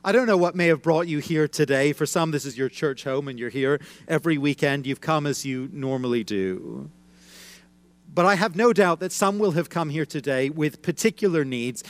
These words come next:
and for a particular purpose. Maybe you've never been to church before,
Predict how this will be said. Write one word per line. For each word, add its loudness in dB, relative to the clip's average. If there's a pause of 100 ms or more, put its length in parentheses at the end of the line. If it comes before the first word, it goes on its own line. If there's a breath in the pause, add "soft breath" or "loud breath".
(200 loud breath)
and -2
for 2
a 2
particular 0
purpose. -6 (240 soft breath)
Maybe 4
you've 2
never 4
been 2 (200 loud breath)
to -2
church 0 (100)
before, -4